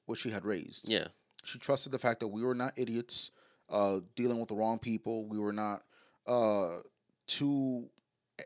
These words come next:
Speaker 1: airheads out here trying to do whatever, you know, what everyone else was doing. And we was born and raised in New York, like, uptown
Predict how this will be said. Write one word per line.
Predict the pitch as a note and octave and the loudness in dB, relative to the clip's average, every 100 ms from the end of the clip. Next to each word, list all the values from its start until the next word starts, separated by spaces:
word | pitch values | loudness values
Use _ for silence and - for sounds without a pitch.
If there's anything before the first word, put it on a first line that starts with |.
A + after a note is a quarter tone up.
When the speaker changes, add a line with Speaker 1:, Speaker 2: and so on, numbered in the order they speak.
| - | 4
Speaker 1:
airheads | C#3+ B2+ A#2 G#2 G#2+ A2+ - | 6 6 4 0 0 0 2
out | A2+ A2+ | 2 2
here | A2+ A2 G#2+ - - _ | 2 -2 -2 -10 -20 _
trying | - C3+ C3 | -6 -2 -2
to | C3 A#2+ | -2 -6
do | G#2+ A2 C#3 | -8 0 2
whatever, | C3 A#2 A2+ F#2 F2 - | 4 4 2 -2 -8 -8
you | A#2 | -4
know, | G2+ | -2
what | G2+ A2 | 2 4
everyone | B2 B2 | 4 4
else | A#2 A2 | 0 -2
was | A#2 | -4
doing. | F#2+ F#2 D#2+ - | -4 -6 -6 -10
And | B2 A#2+ G#2 | -4 -2 0
we | A2+ B3 | 2 4
was | A#4 D3+ A#2 B2 _ _ _ _ _ _ _ _ | 6 4 0 -10 _ _ _ _ _ _ _ _
born | C#3 E3+ | -6 -4
and | B2+ | -4
raised | B2 B2 A2+ | -4 -4 -4
in | G2+ A2+ | -8 -6
New | A2+ | -4
York, | G2+ A2+ G2 | -2 -4 -4
like, | F#2 E2+ - | -4 -4 -4
uptown | A2 - F#2+ - | -6 -4 -8 -10